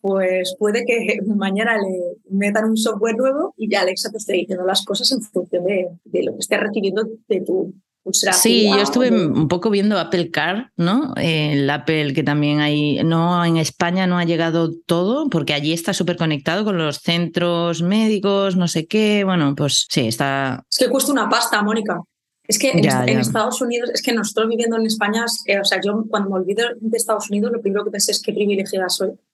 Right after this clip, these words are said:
Speaker 1: de estar en
Speaker 2: Mm.
Speaker 1: España, ¿no? De verdad te lo digo, o sea, a ver, entre nosotros nos podemos meter con todo, podemos decir, bueno, impuestos, tal, sí,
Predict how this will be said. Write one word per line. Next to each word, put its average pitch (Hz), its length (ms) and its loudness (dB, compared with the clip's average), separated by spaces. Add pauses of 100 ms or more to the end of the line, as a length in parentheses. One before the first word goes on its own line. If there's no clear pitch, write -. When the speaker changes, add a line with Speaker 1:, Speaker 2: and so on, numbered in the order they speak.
(360)
Speaker 1:
de 185 80 -2
estar 185 320 0
en 160 160 4
Speaker 2:
Mm. 143 40 2
Speaker 1:
España, 175 260 -2
¿no? 175 240 -8 (380)
De 185 80 0
verdad 185 240 0
te 202 60 0
lo 190 100 0
digo, 190 200 0
o 175 40 0
sea, 190 200 -2 (160)
a 185 120 -2
ver, 214 120 0
entre 202 220 -2
nosotros 226 300 -2
nos 269 100 -4
podemos 208 220 0
meter 196 200 -2
con 185 140 -2
todo, 220 260 0
podemos 202 240 0
decir, 190 220 -2
bueno, 202 240 0
impuestos, 196 460 0
tal, 226 180 0
sí, - 300 -2